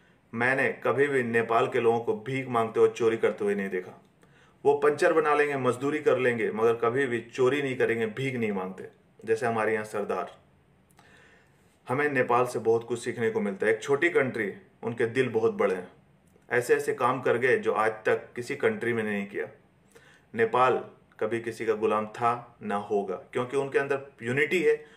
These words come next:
उनके अंदर इकाई है और उनके ब्लड में गोरखाली खून दौड़ रहा है। जय नेपाल। लोग मुझसे पूछते हैं,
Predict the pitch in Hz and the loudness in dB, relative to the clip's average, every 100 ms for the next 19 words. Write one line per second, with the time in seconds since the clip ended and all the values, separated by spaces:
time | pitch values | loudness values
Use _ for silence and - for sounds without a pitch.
0 | _ 120 127 135 135 113 120 143 139 127 | _ -6 2 2 2 0 -2 2 2 4
1 | 110 110 120 120 117 127 151 147 117 117 | 2 2 2 0 0 4 4 4 0 0
2 | 117 127 123 120 - 151 131 107 - 92 | 0 0 -2 -2 0 2 6 4 4 -2
3 | 90 - _ _ _ _ _ - 104 135 | -6 -14 _ _ _ _ _ -18 2 4
4 | 131 113 98 - - - _ _ _ _ | 4 2 0 -4 -8 -20 _ _ _ _
5 | _ _ _ - - - - - 123 127 | _ _ _ -20 -20 -20 -20 0 10 12
6 | 131 135 139 160 139 139 139 139 123 123 | 12 8 12 12 12 10 12 12 12 12